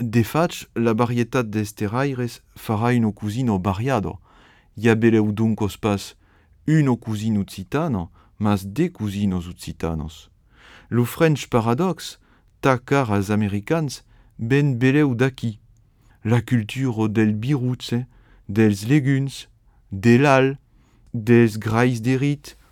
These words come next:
ou d'auca, e de l'oli d'oliu, fa praco, segon los estudis scientifics, nombroses, menats sur la question,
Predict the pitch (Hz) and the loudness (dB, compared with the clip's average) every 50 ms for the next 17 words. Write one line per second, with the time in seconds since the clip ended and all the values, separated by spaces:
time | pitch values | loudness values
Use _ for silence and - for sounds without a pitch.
0 | _ _ - 113 120 131 123 143 135 127 123 120 120 - 117 107 117 - _ _ | _ _ -4 -2 -2 2 4 6 6 6 6 4 0 -2 -4 -4 -4 -6 _ _
1 | _ _ _ _ _ - _ _ _ _ _ _ _ _ - 120 113 107 110 107 | _ _ _ _ _ -20 _ _ _ _ _ _ _ _ 2 4 4 6 4 4
2 | 107 117 120 120 120 120 117 131 139 139 127 127 127 127 127 _ _ _ _ _ | 6 6 4 4 4 2 0 0 0 2 2 0 -2 -2 -6 _ _ _ _ _
3 | _ _ _ _ _ - - - 156 156 147 131 120 107 - - 110 117 117 - | _ _ _ _ _ -8 -2 0 4 4 6 6 4 2 0 -2 -4 -4 -2 0
4 | - 139 151 156 151 - - - 120 110 123 131 127 120 110 101 98 107 101 - | 0 2 2 2 0 -2 -4 -6 -4 -2 0 0 2 2 0 0 -2 -6 -8 -8
5 | - 135 135 113 104 101 - - 110 107 - - 92 - - 143 147 147 - - | -8 -8 -6 -6 -6 -6 -4 -2 -2 -2 -4 -6 -8 -6 -6 -6 -6 -6 -10 -18
6 | - _ _ _ _ _ _ _ _ _ - 98 98 110 135 143 127 113 117 156 | -20 _ _ _ _ _ _ _ _ _ -4 0 4 4 6 6 6 4 2 2
7 | 185 156 101 90 87 - - - _ _ _ _ _ _ - 101 110 117 117 120 | 0 -2 -2 -4 -6 -8 -10 -18 _ _ _ _ _ _ -2 2 4 6 6 6
8 | 120 123 120 - - 101 101 98 95 - 95 85 - - - 117 131 147 156 | 4 2 0 -4 -4 -2 -2 0 0 -2 -6 -8 -6 -6 -4 -4 -4 -4 -6